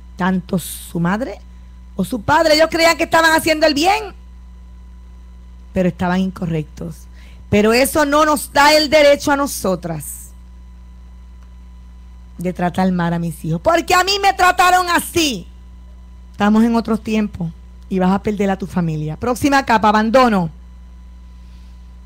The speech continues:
Esa fue la que mencioné, ¿verdad? ¿Cuántos caballeros se van y dejan a sus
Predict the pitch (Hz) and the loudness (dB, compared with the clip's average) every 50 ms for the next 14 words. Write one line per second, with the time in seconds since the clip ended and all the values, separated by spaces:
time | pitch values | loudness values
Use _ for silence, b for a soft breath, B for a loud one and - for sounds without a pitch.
0 | - - - - - - - - - 220 208 - 254 - 262 247 247 240 226 220 | -20 -20 -20 -20 -20 -20 -20 -14 -10 -10 -8 -8 -6 -4 -2 -2 -2 -2 -2 -4
1 | 190 - - 185 180 170 175 175 214 262 302 - - - - - - - - - | -4 -6 -6 -6 -4 -4 -4 -4 -4 -6 -6 -10 -16 -20 -20 -20 -20 -20 -20 -20
2 | - - - - - - - - - - - - - b b b b b b b | -20 -20 -20 -20 -20 -20 -20 -20 -20 -20 -20 -20 -20 b b b b b b b
3 | b b b - - - 294 311 320 339 330 320 311 233 - 302 294 294 285 - | b b b -12 -4 -2 2 4 4 4 4 2 0 0 2 4 4 4 2 0
4 | - - - - - 254 247 254 247 240 233 254 262 262 262 262 - 262 240 208 | -8 -14 -16 -6 0 4 4 6 6 4 4 2 2 2 2 0 0 0 2 4
5 | 220 226 240 240 233 220 220 226 226 233 226 226 220 220 196 - - 214 - - | 4 4 2 2 2 2 4 4 4 2 2 0 0 0 -2 -2 -4 -6 -6 -6
6 | - - - - - - | -10 -10 -10 -10 -12 -14